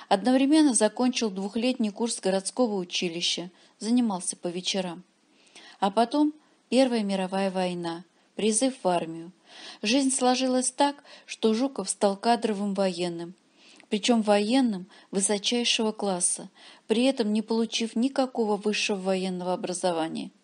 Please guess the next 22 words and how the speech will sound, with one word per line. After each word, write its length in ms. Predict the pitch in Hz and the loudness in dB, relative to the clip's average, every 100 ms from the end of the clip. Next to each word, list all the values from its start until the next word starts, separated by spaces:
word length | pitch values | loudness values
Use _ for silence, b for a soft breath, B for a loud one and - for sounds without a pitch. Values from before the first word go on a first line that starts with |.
| _ _ B B B | _ _ B B B
Георгий 380 | - 226 226 202 | 0 4 4 2
Константинович 840 | 208 220 - 214 220 247 233 220 - | -2 -2 2 0 0 -2 -2 -4 -6
всю 300 | - 277 277 | -2 -2 0
жизнь 460 | 247 214 175 185 B B B | 0 -2 -2 -10 B B B
занимался 640 | 180 208 202 208 214 214 | -2 0 0 2 2 0
самообразованием, 1200 | 196 208 196 196 190 190 180 185 175 165 160 165 - B B | -2 -2 0 -2 -2 -2 0 0 0 -4 -6 -10 -16 B B
самосовершенствовался. 1500 | - 214 208 - 202 208 208 190 - 165 160 156 - 165 185 _ _ _ _ B B B | 0 2 0 -2 -2 -2 -2 -4 -6 -8 -8 -8 -8 -10 -14 _ _ _ _ B B B
У 80 | 202 | 0
Жукова 420 | 220 262 240 233 | 2 2 0 -2
всего 360 | 226 269 269 226 | -2 0 2 2
было 260 | 185 170 | 0 -4
через 320 | 175 175 170 | -6 -6 -6
край: 380 | - 185 160 170 _ B B B | -6 -4 -6 -8 _ B B B
и 60 | |
таланта, 680 | 262 226 196 190 170 - 175 - b b | 0 2 4 2 0 -6 -14 -14 b b
и 180 | 254 233 | 2 2
энергии, 640 | 208 185 175 - 175 175 - B B | 2 -2 -4 -8 -10 -10 -14 B B
и 100 | 247 | 2
уверенности 840 | 247 208 208 170 170 - - 175 - B | 2 4 0 0 -6 -6 -6 -10 -12 B
в 60 | - | -6
своих 420 | - 165 175 170 | -4 -4 -4 -4
силах. 540 | - 175 160 165 - | -4 -2 -6 -8 -16